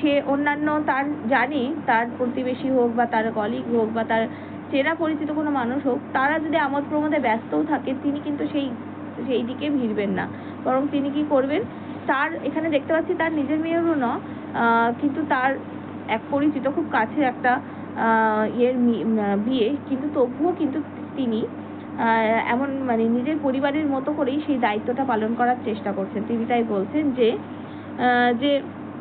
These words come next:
আমি, আমি মাথায় পগ্গা বেঁধে, আহ, একটা থেলো হুকো হাতে, হাতে নিয়ে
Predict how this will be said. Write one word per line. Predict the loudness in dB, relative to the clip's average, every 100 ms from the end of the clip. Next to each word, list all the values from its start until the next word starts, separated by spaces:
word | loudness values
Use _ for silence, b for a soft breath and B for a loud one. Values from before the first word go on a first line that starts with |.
| -10 -10 -10 -10 -10 -12 -4
আমি, | -2 0 0 0
আমি | 0 0 2
মাথায় | 2 2 2
পগ্গা | 0 2 2
বেঁধে, | 4 4 4 2 -2 B B -2
আহ, | 2 4 4 4 4 4 4 4 2 0
একটা | 2 0 2
থেলো | 2 4 4
হুকো | 4 2 2 2
হাতে, | 2 2 4 4 2 -2
হাতে | -2 0 2
নিয়ে | 2 0